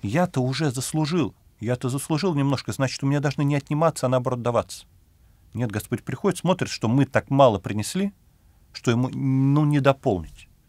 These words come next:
Что, ну, нет у нас на самом деле стремления к Богу. Может, есть страх попасть в ад. Может, просто, ну, как-то там совесть нам что-то подсказывает, гложет, но мы тоже её прислушались.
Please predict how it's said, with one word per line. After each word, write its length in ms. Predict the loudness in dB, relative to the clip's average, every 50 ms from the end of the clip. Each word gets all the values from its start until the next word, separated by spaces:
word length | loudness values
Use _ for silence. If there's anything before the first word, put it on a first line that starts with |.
| _ _ _ _
Что, 260 | -18 -6 -2 -2 0 2
ну, 160 | 2 2 4
нет 340 | 4 4 4 2 2 2 2
у 80 | 2
нас 220 | 4 4 4 4 2
на 100 | 0 0
самом 220 | 2 0 0 0
деле 120 | 0 -2 -4
стремления 520 | -4 -4 -4 -2 0 0 0 0 -2 -4
к 40 | -6
Богу. 240 | -8 -12 -8 -2 2
Может, 220 | 2 2 2 0
есть 140 | -2 -2 -2
страх 300 | 0 4 4 4 4 4
попасть 340 | 0 2 2 0 -2 -2 -2
в 60 | -2
ад. 180 | -2 -2 -4 -14 _ _ -20 -20 -20 -20 -8
Может, 260 | 0 0 0 0 0 -4
просто, 340 | 0 0 0 0 0 -4
ну, 120 | -4 -4 2
как-то 320 | 4 4 2 2 -2 -2
там 180 | 0 0 0 -2 -8 -12 -12
совесть 360 | -4 0 2 2 2 2 0
нам 140 | -2 -2 0
что-то 240 | -2 -4 -6 2
подсказывает, 500 | 2 2 2 4 0 0 0 0 -4 -4
гложет, 300 | -2 -2 -2 -2 -4 -4
но 80 | -4 -4
мы 140 | -2 -4 -2
тоже 240 | -2 -4 -4 -4 -6
её 100 | -6 -6
прислушались. 580 | -6 -8 -8 -6 -8 -10 -10 -10 -14 -16 -16